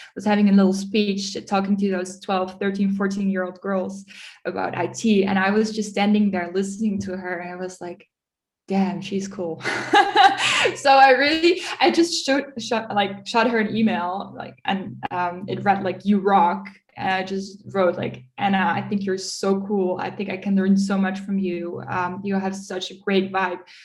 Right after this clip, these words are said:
Would you, would you be able to, to grab a coffee with me?" So I was super bold.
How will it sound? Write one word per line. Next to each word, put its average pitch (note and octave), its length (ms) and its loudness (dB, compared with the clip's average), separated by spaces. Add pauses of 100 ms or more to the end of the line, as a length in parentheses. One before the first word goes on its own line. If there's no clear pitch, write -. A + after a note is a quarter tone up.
(260)
Would G#3 260 2
you, - 60 -14 (480)
would G3+ 260 -2
you G3 60 -6
be G3 120 0
able F#3+ 220 2
to, F#3 380 0
to F#3 220 -2
grab F#3 200 0
a - 20 -8
coffee C#4+ 380 -2
with F3+ 200 -8
me?" B2+ 340 -12 (320)
So F3+ 120 0
I F3+ 80 2
was A#3 160 4 (140)
super D4+ 240 0
bold. G#3 560 2